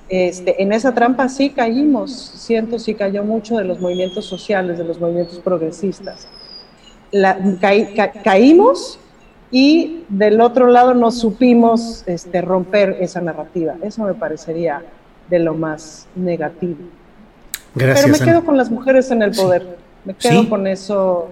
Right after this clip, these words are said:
Speaker 1: con esa felicidad.
Speaker 2: Ana Francis, hay también en el, las redes sociales, en Twitter, he leído algunos comentarios que dicen, "El cambio político y el verdadero empoderamiento no proviene solo de que una mujer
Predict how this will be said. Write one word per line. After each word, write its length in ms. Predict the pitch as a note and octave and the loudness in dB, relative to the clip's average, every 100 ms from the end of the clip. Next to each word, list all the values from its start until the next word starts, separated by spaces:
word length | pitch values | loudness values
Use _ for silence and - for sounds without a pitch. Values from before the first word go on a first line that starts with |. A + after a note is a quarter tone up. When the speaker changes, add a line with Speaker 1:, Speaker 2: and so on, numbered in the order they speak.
| F3 - | -14 -6
Speaker 1:
con 180 | G3+ G3+ | -4 -2
esa 200 | G3+ F#3+ | -4 -6
felicidad. 460 | F3+ D3 D3 - - - _ _ _ _ _ _ _ _ - | -6 -6 -10 -14 -16 -20 _ _ _ _ _ _ _ _ -4
Speaker 2:
Ana 180 | D#3 D#3+ | 0 0
Francis, 580 | F3 F3+ F3+ D#3+ - - - - - - | 0 0 -2 -4 -6 -14 -20 -20 -18 -4
hay 760 | E3+ F#3+ F#3+ F#3 F3+ F3 D#3+ D#3 | 0 2 2 2 4 4 2 2
también 340 | C#3+ C#3+ E3+ | 2 4 4
en 160 | E3 D3+ | 6 6
el, 280 | C#3 C3 B2+ | 6 6 4
las 140 | B2 | 2
redes 180 | D#3 C3+ | 0 0
sociales, 500 | C#3 C#3 D3+ D#3 D3 | 0 0 0 0 0
en 140 | B2+ | -2
Twitter, 440 | B2+ D3+ D#3 C#3+ - - - - | -2 -2 0 -2 -6 -18 -6 2
he 100 | D3 | 4
leído 260 | D3+ D3+ | 6 4
algunos 320 | C#3+ C#3+ D3+ - | 4 4 2 2
comentarios 500 | C3 B2+ C#3+ C#3+ C#3+ | 2 4 2 0 0
que 80 | |
dicen, 460 | C3 D3 D#3+ C#3+ C#3+ - - - - _ _ _ _ _ _ _ | 0 2 2 0 -2 -14 -20 -20 -20 _ _ _ _ _ _ _
"El 140 | D3 B2 | -8 -2
cambio 400 | E3 F#3+ G#3 - | 0 2 2 2
político 920 | E3+ E3+ D#3+ F#3 - F#3 F#3 F#3+ F#3+ | 0 -2 -4 -6 -4 0 2 2 -2
y 140 | C#3 | 0
el 80 | C3+ | 2
verdadero 360 | C3 C3+ D#3 E3+ | 2 2 2 2
empoderamiento 760 | C3 D3 C3+ B2+ C#3 D#3+ D#3+ | 0 0 2 2 2 2 0
no 160 | D3+ C#3+ | 0 0
proviene 400 | D3 C#3 D3 D3 | 0 0 2 0
solo 300 | C#3+ D3+ D3 | 0 0 0
de 80 | C3+ | -2
que 120 | B2+ | -2
una 220 | C3+ D3 | -2 0
mujer 400 | C3 - C#3 C#3 | -2 -4 -6 -6